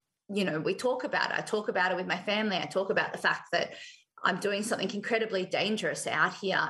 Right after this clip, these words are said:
And while I feel very skilled to be able to undertake a challenge like this, there is an element of luck. And I am so remote that rescue is simply not an option out there. Um, so I, I sort of almost say to my family,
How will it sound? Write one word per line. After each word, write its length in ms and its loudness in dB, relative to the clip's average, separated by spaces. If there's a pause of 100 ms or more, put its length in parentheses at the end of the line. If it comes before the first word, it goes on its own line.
And 160 -2
while 300 2
I 180 0
feel 320 -2
very 200 0
skilled 500 -2 (320)
to 100 0
be 140 -2
able 140 2
to 160 -2
undertake 420 0
a 40 -6
challenge 440 0
like 240 0
this, 180 0 (140)
there 180 2
is 280 -2
an 100 -2
element 400 0
of 140 -4
luck. 260 2
And 100 0
I 180 2
am 160 2
so 280 -2
remote 460 0 (120)
that 220 2 (280)
rescue 440 2
is 120 -2
simply 320 0
not 200 2
an 100 0
option 500 0
out 260 0
there. 280 0 (380)
Um, 560 -2 (220)
so 560 0 (100)
I, 260 0 (380)
I 80 0
sort 220 -2
of 120 -4
almost 380 0 (200)
say 280 -2
to 60 -2
my 140 0
family, 720 -2